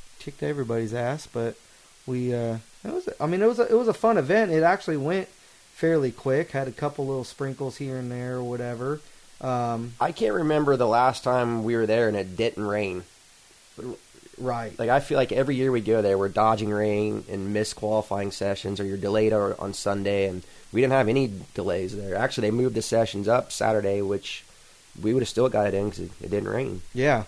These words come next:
Speaker 1: yeah, which was actually a pretty cool call by, uh, by N H R A to try to make sure that we were able to get it in, get it in for the fans. Um,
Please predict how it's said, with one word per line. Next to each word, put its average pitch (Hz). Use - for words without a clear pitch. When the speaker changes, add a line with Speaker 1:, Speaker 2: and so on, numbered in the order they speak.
Speaker 1:
yeah, 120
which 117
was 113
actually 120
a -
pretty 113
cool 110
call 113
by, 110
uh, 107
by 104
N 120
H 110
R 120
A 127
to 113
try 117
to 110
make 107
sure 117
that 113
we 120
were 120
able 120
to 117
get 120
it 117
in, 120
get 117
it 120
in 123
for 120
the 113
fans. 123
Um, 107